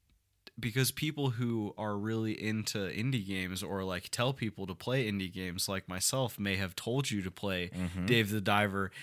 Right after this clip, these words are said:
Speaker 2: We
Speaker 1: and
Speaker 2: did.
Speaker 1: just made a fucking another company a little richer, which is
Speaker 2: We
Speaker 1: a
Speaker 2: were
Speaker 1: problem.
Speaker 2: like the indie darling,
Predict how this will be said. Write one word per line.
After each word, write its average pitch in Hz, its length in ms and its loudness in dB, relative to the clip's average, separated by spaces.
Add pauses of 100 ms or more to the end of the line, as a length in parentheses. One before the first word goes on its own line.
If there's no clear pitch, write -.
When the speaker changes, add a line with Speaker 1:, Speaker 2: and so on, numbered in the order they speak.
Speaker 2:
We 107 140 2
Speaker 1:
and 127 140 8
Speaker 2:
did. - 80 6
Speaker 1:
just 131 340 6
made 123 260 6
a 120 80 4
fucking 113 720 0 (300)
another 98 320 0
company 101 520 0
a 90 60 -2
little 85 260 -8
richer, - 520 -10 (320)
which 101 200 -6
is 117 80 8
Speaker 2:
We 147 100 12
Speaker 1:
a - 40 12
Speaker 2:
were 165 100 12
Speaker 1:
problem. 131 440 10
Speaker 2:
like 98 80 0
the 143 100 10
indie 151 340 8
darling, 120 600 8